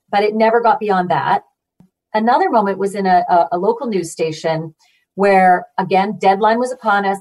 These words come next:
showtime was coming down, and I had discovered that, that an editor had cut a very significant portion of a documentary I'd produced that was going to air, and it, I'd worked on it for months. They had just sort of ham-handedly slashed thirty seconds out of it,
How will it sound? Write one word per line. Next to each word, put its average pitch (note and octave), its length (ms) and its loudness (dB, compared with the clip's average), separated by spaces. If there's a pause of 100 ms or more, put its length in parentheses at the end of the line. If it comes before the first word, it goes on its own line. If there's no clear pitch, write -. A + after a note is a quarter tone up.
(120)
showtime A3 440 -4
was B3 120 -4
coming B3 200 -6
down, F#3 420 2
and F#3 160 -4
I G3 160 2
had A#3 120 2
discovered F#3+ 420 -4
that, - 80 -14 (180)
that E3+ 220 -4
an E3+ 120 -10
editor F#3+ 320 -2
had E3 200 -8 (120)
cut E3+ 300 2
a E3 80 -10
very F#3+ 220 -6
significant F3+ 640 -12
portion E3 360 -6
of D#3 120 -6
a E3+ 180 2
documentary G3 560 -2
I'd C#3+ 140 -4
produced D3 500 -12
that D#3+ 100 -8
was D#3 120 -12
going E3+ 180 -2
to E3+ 100 -6
air, D3 220 -6
and D3+ 140 -10
it, E3 120 -6
I'd F3 160 0
worked F#3+ 200 -4
on E3+ 80 -6
it D3+ 80 -14
for D#3+ 80 -12
months. - 360 -8 (460)
They A#3 120 4
had B3 120 -2
just G#3 220 -14
sort G3 120 -6
of D3+ 140 -10 (300)
ham-handedly G3 920 -4
slashed - 540 -2
thirty F3+ 220 -2
seconds E3 340 -8
out C#3+ 140 -2
of - 100 -10
it, - 120 -16